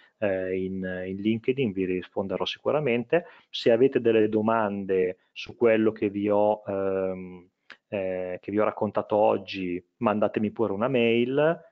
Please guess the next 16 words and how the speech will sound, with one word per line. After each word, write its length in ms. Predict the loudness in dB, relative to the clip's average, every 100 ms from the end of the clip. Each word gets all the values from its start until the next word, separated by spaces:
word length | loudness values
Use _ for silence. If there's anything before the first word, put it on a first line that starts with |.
| _
eh, 260 | -4 -2 0
entro, 800 | 2 2 0 0 4 4 4 2
entro 280 | 0 -2 -2
domani 340 | -2 0 -2
sera 500 | -4 0 4 4 2
cercherò 360 | -2 -8 -8 -8
di 100 | -6
rispondere 800 | -6 -4 -2 -2 -4 -4 -4 -6 _ _
a 100 | -8
tutte 300 | -6 -10 -2
le 80 | -2
questioni. 760 | -2 -6 0 4 6 4 0 -4 _ _
Se 280 | -10 4
invece 500 | 4 4 2 0 0
volete 380 | -2 2 2 0
addirittura, 920 | -2 -2 -2 -4 -2 2 2 2 0